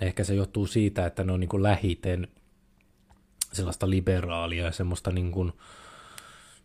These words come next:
vähän semmoista omaa ajattelutapaa nyky-, nykyisin ehkä, jos, niinku, miettii, että mikä muu puolue on kuin piraattipuolue, niinku, omaa,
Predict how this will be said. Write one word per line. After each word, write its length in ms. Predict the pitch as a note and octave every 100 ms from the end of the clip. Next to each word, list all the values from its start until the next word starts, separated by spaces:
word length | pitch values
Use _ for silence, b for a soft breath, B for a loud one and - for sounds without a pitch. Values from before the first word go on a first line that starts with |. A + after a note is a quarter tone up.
| B _ _ _ _ - A#2+ A#2+
vähän 240 | B2+ B2 B2+
semmoista 260 | A#2 A2
omaa 640 | A2 A2+ A2 G2 F2+ E2+ - _ _
ajattelutapaa 1080 | - G2+ G2 F2 - F2+ F2 - F2 - F2
nyky-, 420 | F#2 F2+ - F#2 F2+
nykyisin 500 | G2 F#2+ G2+ F#2 F2+
ehkä, 380 | F2+ - - F#2 B B B B - - - - B B
jos, 180 | F2+ -
niinku, 240 | F2+ F2+
miettii, 500 | F#2 F#2+ F#2 - -
että 160 | F2+ F2
mikä 300 | F2 - F2+
muu 260 | F2+ F2+ E2
puolue 460 | F#2 F2+ F2 F2
on 120 | F2
kuin 140 | - -
piraattipuolue, 760 | G2 - - - - G2 G2
niinku, 300 | F2+ F2+ F#2+
omaa, 420 | F#2 F#2 F2+ -